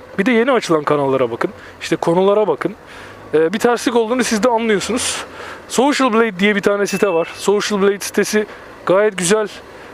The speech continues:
e, istatistikler sunuyor size kanalın ismini yazdığınız zaman. İşte benim kanalımı yazın, yeni açılan kanalları yazın, işte Altın Elbiseli Adam'ı yazın,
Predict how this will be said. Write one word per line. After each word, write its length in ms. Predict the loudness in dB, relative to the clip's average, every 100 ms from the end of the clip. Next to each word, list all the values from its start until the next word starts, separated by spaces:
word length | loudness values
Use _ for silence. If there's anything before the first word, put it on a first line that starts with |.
| -2
e, 580 | 2 4 4 4 4 2
istatistikler 640 | 2 0 -2 -2 -2 0 0
sunuyor 400 | 0 0 2 0
size 260 | 0 -2
kanalın 400 | 0 0 2 0
ismini 300 | -2 -2 2
yazdığınız 520 | 2 2 0 0 0
zaman. 240 | -2 -2 -2 -6 -8 -8
İşte 160 | -2 0
benim 200 | 2 0
kanalımı 400 | 0 2 2 2
yazın, 400 | 2 2 0 -2 -10 -14 -16 -16 -10 -2
yeni 180 | 2 2
açılan 320 | 2 0 2
kanalları 440 | 2 2 2 2
yazın, 460 | 2 2 0 -2 -8 -10
işte 140 | -2
Altın 300 | 0 0 2
Elbiseli 340 | 2 2 2 2
Adam'ı 280 | 2 2
yazın, 460 | 2 2 2 0